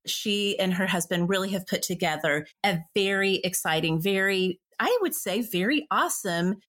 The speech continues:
encouragement and guide and practical book that is going to inspire some new stuff, I think, for you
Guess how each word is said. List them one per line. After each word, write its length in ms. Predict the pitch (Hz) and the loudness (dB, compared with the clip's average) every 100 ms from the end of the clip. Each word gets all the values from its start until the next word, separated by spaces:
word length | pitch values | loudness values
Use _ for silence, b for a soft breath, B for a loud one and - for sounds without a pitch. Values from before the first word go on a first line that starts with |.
| _ | _
encouragement 760 | 226 214 - 311 285 277 269 254 | -4 -2 0 0 0 0 0 0
and 220 | 185 175 | -2 -2
guide 460 | 226 247 247 233 226 | 0 0 0 0 -2
and 160 | 180 151 | -2 -2
practical 1300 | - - 208 269 - - - - 233 220 208 208 208 - _ | -6 -4 0 0 -2 -6 -6 -4 0 2 2 0 -2 -6 _
book 320 | 202 202 196 - 185 170 | -2 0 0 -2 -8 -2
that 340 | 185 175 - | 2 2 2
is 100 | 185 | -2
going 280 | - 247 254 | -2 -2 0
to 180 | 254 220 | 0 -2
inspire 500 | 190 - 180 170 170 | -2 0 0 2 2
some 320 | - 185 175 - | 0 0 0 2
new 380 | 196 196 202 196 | 0 2 2 0
stuff, 280 | - 170 160 | 0 -2 0
I 100 | 160 | -2
think, 320 | 160 160 - | 0 0 0
for 240 | - 170 | -2 0
you 440 | 160 156 156 156 | 0 2 0 0